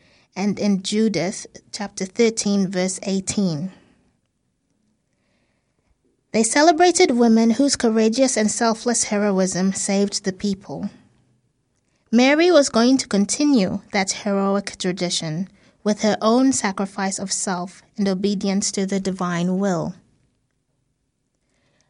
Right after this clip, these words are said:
Elizabeth's ecstatic praise of Mary focuses on the most important element of Mary's openness to God.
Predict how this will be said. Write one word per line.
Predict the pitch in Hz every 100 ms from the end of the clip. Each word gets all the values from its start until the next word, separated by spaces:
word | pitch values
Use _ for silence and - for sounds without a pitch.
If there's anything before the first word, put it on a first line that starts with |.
| -
Elizabeth's | 220 254 277 330 359 349
ecstatic | - 214 - 226 233 277 -
praise | 220 208 220
of | 220 202
Mary | 190 170 180 175 180 190
focuses | - 240 262 302 - 285 -
on | 214 214
the | 208
most | 220 240 -
important | 208 196 196 208 208
element | 196 196 196 196 -
of | 196 -
Mary's | 202 208 220 208
openness | 208 208 214 180 170 -
to | -
God. | - 196 196 196 190